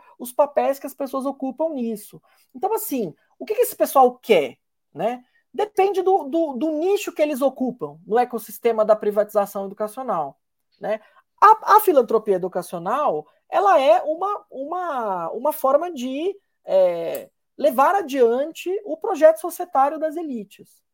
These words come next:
né? Isso está, digamos assim, atrelado a esse segundo nicho, que é o nicho que explora diretamente o mercado? Sim, está, né?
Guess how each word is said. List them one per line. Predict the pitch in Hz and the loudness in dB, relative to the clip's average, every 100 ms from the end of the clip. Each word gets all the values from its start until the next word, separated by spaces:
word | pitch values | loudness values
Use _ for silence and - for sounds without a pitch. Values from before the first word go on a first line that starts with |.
| _ | _
né? | - 170 202 _ _ _ - | -16 -14 -16 _ _ _ -6
Isso | 330 349 | -4 -2
está, | 262 - - 294 277 165 - _ _ | -6 -4 2 2 2 -2 -8 _ _
digamos | 175 202 220 233 | -14 -2 -2 0
assim, | 220 233 - | -4 -8 -6
atrelado | 240 247 240 202 214 247 202 160 147 - _ | -6 0 4 6 6 4 0 -4 -10 -12 _
a | - | 2
esse | 233 247 | 2 0
segundo | 247 240 208 311 339 269 202 | -10 -10 -4 -2 -2 -6 -8
nicho, | 202 269 240 - 160 - _ | -6 -6 -6 -8 -14 -16 _
que | 233 | -4
é | |
o | 226 | -4
nicho | 254 247 | -4 -10
que | 247 | -12
explora | - - 262 277 233 | -12 2 6 8 6
diretamente | 190 196 185 180 180 185 | 4 2 0 -6 -8 -10
o | |
mercado? | 165 - 240 202 143 135 143 _ _ - | -10 0 2 2 0 -10 -16 _ _ -16
Sim, | - 370 208 170 | -10 -8 -10 -12
está, | 208 - - - 151 - _ _ _ _ | -16 -2 4 4 4 -4 _ _ _ _
né? | 147 185 | -12 -12